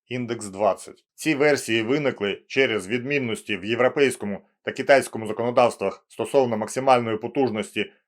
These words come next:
Wi-Fi сигналу. Відповідно, роутери з китайським залізом мають трохи більше покриття,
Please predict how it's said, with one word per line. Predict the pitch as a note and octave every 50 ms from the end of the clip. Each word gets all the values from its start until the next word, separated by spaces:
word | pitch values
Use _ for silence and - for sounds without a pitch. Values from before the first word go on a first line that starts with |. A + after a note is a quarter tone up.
| _ _
Wi-Fi | G#2 A2+ A#2 A2 - C3 A#2+ G#2+
сигналу. | - A2 G2 G2+ A#2 C3+ C#3+ D3+ D#3+ D#3 D3+ - _ _ _ _ _ _ _ _ _ _ -
Відповідно, | G#2+ A2 - - B2+ B2+ C#3+ C#3+ A#2+ A2+ A2 G#2 G2 - - _ _
роутери | - A2 C3 C3 B2 A#2 G#2 - G#2+ G2+ G2 G2 F#2+ F#2
з | F2 - G#2 G2 F#2 - _ _ _ _ _ _ _ _ _
китайським | - A#2 - C3 A#2 A#2 A2 - - G#2 G2
залізом | F2+ A2 G#2+ A2 A2 F#2+ F2+ F2+ F2+ - _ _ _ _ _ _ _ _ _ _ _
мають | G#2+ A2 A2 G#2 G2+ G2+ G2 -
трохи | A2 A2 G#2+ - A2
більше | F#2+ G#2 G2+ F#2+ - A2
покриття, | - A#2 - B2 C3 - - C#3+ C#3 C#3